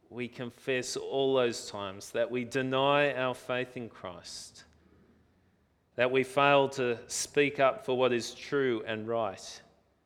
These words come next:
We fail to claim our, the name of Jesus as our Lord and Saviour, that we fail to live as people freed from sin.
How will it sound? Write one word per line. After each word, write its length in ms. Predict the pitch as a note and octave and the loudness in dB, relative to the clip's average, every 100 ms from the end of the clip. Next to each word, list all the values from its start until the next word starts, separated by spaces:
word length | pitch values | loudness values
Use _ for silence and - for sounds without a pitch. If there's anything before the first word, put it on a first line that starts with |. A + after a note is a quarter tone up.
| _ _ _ _ _ - | _ _ _ _ _ -10
We 220 | A2+ A2 _ - | -8 -8 _ -2
fail 480 | C#3 C#3 C#3 C3+ A#2+ | 4 6 8 6 4
to 340 | - A#2 A2 - - _ _ _ _ _ _ _ _ | 0 2 2 -4 -20 _ _ _ _ _ _ _ _
claim 600 | - - C#3 C3+ C3+ C3 B2 A#2 | -18 -6 0 2 2 0 -4 -2
our, 380 | A#2 A2+ G#2 G#2 - _ _ _ _ _ _ _ _ _ _ _ _ _ _ | -2 0 -2 -6 -20 _ _ _ _ _ _ _ _ _ _ _ _ _ _
the 120 | A#2+ A#2+ | -2 2
name 360 | B2+ C3+ C3 | 4 4 4
of 180 | A#2 G#2+ | -2 -4
Jesus 580 | C3+ C3 B2 G#2 G2 A#2 | 0 0 0 -6 -6 -4
as 260 | G#2+ G2 | -4 -4
our 260 | A2+ G#2 G2+ | -2 0 0
Lord 480 | G#2 A#2 A#2 A2+ A2 | -2 0 2 0 0
and 280 | G#2 G#2+ G2+ | -6 -10 -10
Saviour, 540 | - G2+ G2 - G2+ - _ _ _ _ _ _ _ - | -8 -8 -8 -12 -18 -18 _ _ _ _ _ _ _ -6
that 140 | A#2 | -2
we 140 | B2+ B2 | 0 -2
fail 500 | - D3 D3 C#3+ C3+ | 6 8 10 8 6
to 160 | C3+ | 0
live 400 | B2+ C#3 C3+ A2+ | 2 4 4 2
as 180 | A#2 A2 | -2 -6
people 400 | - C3 B2+ A#2 | -4 -4 -4 -8
freed 460 | - - C3 B2 - | -8 -4 -2 -2 -4
from 260 | A#2 G#2+ | -8 -8
sin. 540 | G2+ - C3+ G#2+ F#2 | -10 -10 -10 -10 -12